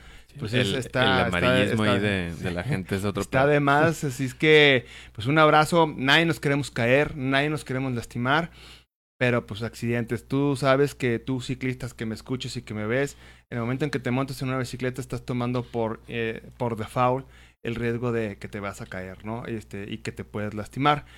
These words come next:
Speaker 2: Y mi rulo es una persona muy, muy fuerte que estoy seguro que va, este, a hacerlo más fuerte, todavía más fuerte, y que pronto va a estar recuperado y que su hombro va a estar listo para pedalear montaña y ruta,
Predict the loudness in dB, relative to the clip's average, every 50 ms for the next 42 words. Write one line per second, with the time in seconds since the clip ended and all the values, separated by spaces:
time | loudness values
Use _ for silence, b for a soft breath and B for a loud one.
0 | B B B B B B -4 -2 0 2 0 0 2 2 2 4 4 6 6 6
1 | 6 4 2 -2 -2 -2 -4 -6 -4 -2 -2 -2 0 0 0 0 0 0 -2 -2
2 | -4 -4 -2 -2 -2 -2 -4 -10 -12 -12 -14 -10 -10 -8 -6 -4 -4 -4 -2 -4
3 | -6 -6 -6 -8 -8 -6 -6 -6 -6 -8 -8 -12 -12 -14 -14 -14 -14 -16 -14 -12
4 | -10 -10 -10 -10 -10 -10 -12 -12 -14 -18 -20 -20 _ _ _ _ _ _ _ -16
5 | -10 -8 -6 -4 -4 -2 -2 -2 -4 -6 -4 -2 -2 -2 -2 -4 -8 -8 -8 -12
6 | -20 -20 -18 _ -10 -8 -6 -6 -4 -4 -4 -4 -2 0 0 0 0 -2 -2 2
7 | 4 4 4 4 0 -4 -6 -6 B B B B B B B _ _ -6 -6 -6
8 | -2 0 0 0 0 -2 -4 -4 -2 -2 -2 -2 0 -2 -2 -2 -4 -4 -4 -4
9 | -4 -6 -10 -10 -8 -6 -6 -4 -4 -4 -4 -4 -4 -6 -8 -12 -12 -10 -8 -8
10 | -8 -6 -6 -6 -6 -8 -8 -10 -10 -10 -10 -8 -8 -10 -12 -12 -12 -14 -12 -10
11 | -10 -10 -10 -10 -10 -10 -10 -8 -8 -8 -8 -8 -8 -10 -10 -8 -6 -6 -6 -4
12 | -4 -4 -4 -4 -4 -6 -6 -6 -8 -8 -8 -8 -8 -12 -12 -12 -12 -14 -14 -16